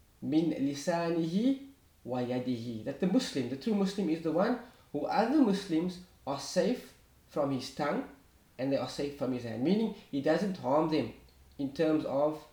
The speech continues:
mentioning them in a bad light, ghiba, and the likes of this. And he doesn't harm them in terms of his physical actions. He doesn't outstretch his hand to harm the Muslims. And so we see here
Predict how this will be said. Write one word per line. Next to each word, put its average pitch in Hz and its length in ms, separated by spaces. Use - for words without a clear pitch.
mentioning 151 520
them 143 160
in 135 120
a 123 80
bad 123 300
light, 123 340
ghiba, 131 480
and 135 120
the 147 60
likes 143 280
of 151 120
this. - 300
And 185 120
he 208 40
doesn't 226 260
harm 196 300
them 180 160
in 165 200
terms 196 280
of 175 260
his 240 440
physical 170 540
actions. 123 560
He 131 80
doesn't 160 400
outstretch 156 420
his 139 100
hand 127 360
to 143 140
harm 131 300
the 123 80
Muslims. 127 400
And - 80
so 196 120
we 185 120
see 214 160
here 208 320